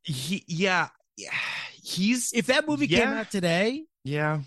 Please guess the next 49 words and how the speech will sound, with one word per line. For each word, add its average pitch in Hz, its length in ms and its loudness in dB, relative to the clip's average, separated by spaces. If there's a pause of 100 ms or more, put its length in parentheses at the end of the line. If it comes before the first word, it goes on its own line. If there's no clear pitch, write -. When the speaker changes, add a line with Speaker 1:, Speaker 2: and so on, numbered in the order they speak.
Speaker 2:
now 180 200 2
that 202 160 -2
people 190 280 -2
are 180 40 0
more 180 220 0
apt 160 400 -4
to 165 460 0
award 143 420 4
performances 156 580 0
like 202 200 4
that, 220 320 4
he 175 100 4
would 214 140 6
have 202 80 0
been 175 100 4
nominated, 104 500 0
I 98 60 -4
think. 135 480 -6
You 165 160 4
know, 147 240 6
Speaker 1:
I 190 40 4
Speaker 2:
and 190 80 4
Speaker 1:
think 196 160 4
so. 120 580 0
I 160 140 0
think 180 260 -4
so. 101 420 2
I 135 60 2
mean, 160 140 6
supporting, 208 460 2
as 147 200 4
we 139 80 2
know, 107 600 2
tends 110 300 2
to - 80 0
be 107 160 4
a 107 80 8
little 110 440 6
bit 120 200 4
looser 82 540 -4 (240)
in 107 160 4
Speaker 2:
Yeah, 110 100 2
a 107 40 2
Speaker 1:
terms 101 180 0
Speaker 2:
little 104 60 2
Speaker 1:
of, 87 60 -2
Speaker 2:
bit 98 60 0
Speaker 1:
like, 98 200 4
Speaker 2:
looser. 110 200 2